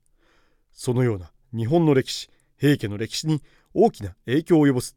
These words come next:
大事業についての会議が終わると、続いてこの場は酒宴の場へと変わりました。一族の子弟や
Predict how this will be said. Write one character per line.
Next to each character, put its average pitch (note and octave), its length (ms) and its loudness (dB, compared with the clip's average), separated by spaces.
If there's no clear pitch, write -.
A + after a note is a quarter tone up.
大 D3+ 240 2
事 C#3+ 120 -10
業 C3+ 120 2
に G#2+ 80 -4
つ A2 120 -12
い G#2 40 -12
て C#3 100 0
の F#3 80 0
会 C3 220 2
議 A2 120 -6
が G#3+ 100 6
終 C3+ 80 8
わ G2+ 60 -4
る F#2 80 -16
と、 - 120 -20
続 C3 220 -4
い C3+ 60 -2
て G#2 200 -6
こ C#3 120 -2
の D3+ 80 4
場 C#3 120 4
は A#2 180 2
酒 - 220 -6
宴 E3 160 4
の D#3+ 140 4
場 D3 140 6
へ B2+ 60 2
と - 100 -16
変 A#2 100 -4
わ G#2 80 -4
り F#2+ 80 -12
ま D#2+ 80 -16
し - 60 -14
た。 - 120 -20
一 B2+ 280 -6
族 C#3 220 -2
の F#2+ 100 -10
子 - 120 -4
弟 D#3+ 160 2
や F#2 180 -6